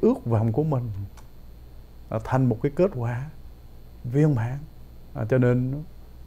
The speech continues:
vấn đề mà, ờ, nghi ngờ cái này, nghi ngờ cái khác, chúng tôi muốn nói đến là lời nguyện như vậy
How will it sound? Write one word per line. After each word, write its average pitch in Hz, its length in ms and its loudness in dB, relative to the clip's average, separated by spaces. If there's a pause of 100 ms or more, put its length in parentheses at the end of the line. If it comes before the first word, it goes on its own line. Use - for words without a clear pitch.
(260)
vấn 143 280 2
đề 110 260 8
mà, 107 180 2 (720)
ờ, 120 80 -2
nghi 127 520 6
ngờ 110 440 8
cái 143 100 6
này, 113 380 6
nghi 143 260 4
ngờ 110 360 6
cái 135 120 4
khác, 160 380 4
chúng 151 120 4
tôi 147 120 4
muốn 139 180 4
nói 156 140 4
đến 160 140 4
là 113 200 0 (1300)
lời 135 220 6
nguyện 113 260 8
như 151 100 6
vậy 110 460 2